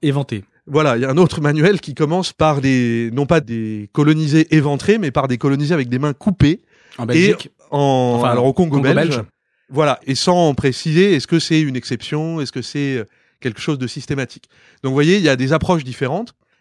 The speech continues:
Speaker 2: et ce qui est dommage, c'est que très souvent, les manuels, en fait, ne donnent qu'une seule approche,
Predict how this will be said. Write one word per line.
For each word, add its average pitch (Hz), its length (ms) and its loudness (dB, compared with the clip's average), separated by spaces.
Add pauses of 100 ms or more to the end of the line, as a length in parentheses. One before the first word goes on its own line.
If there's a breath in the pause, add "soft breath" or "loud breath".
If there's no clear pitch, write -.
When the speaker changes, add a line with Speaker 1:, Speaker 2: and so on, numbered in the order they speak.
(120)
Speaker 2:
et 165 360 4 (440)
ce 139 100 -10
qui - 120 -2
est 143 60 4
dommage, 156 460 0
c'est 143 120 -6
que 127 400 -4
très 165 180 -4
souvent, 160 320 -6
les 180 120 -6
manuels, 143 280 -4
en 156 80 -4
fait, - 180 -10
ne 135 60 -8
donnent 147 200 -4
qu'une 165 180 -8
seule 165 180 -2
approche, - 540 -6